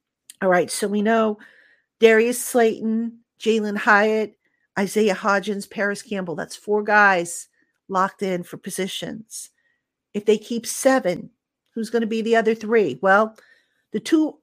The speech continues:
old gray beards, Cole Beasley and Jamison Crowder, had themselves some nice showings on, against the Lions. I think one of 'em is gonna make the roster.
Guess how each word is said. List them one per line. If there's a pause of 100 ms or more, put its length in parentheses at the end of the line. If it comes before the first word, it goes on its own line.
old
gray
beards,
Cole
Beasley
and
Jamison
Crowder,
had
themselves
some
nice (380)
showings
on,
against
the
Lions. (1200)
I
think
one
of
'em (420)
is
gonna
make
the
roster.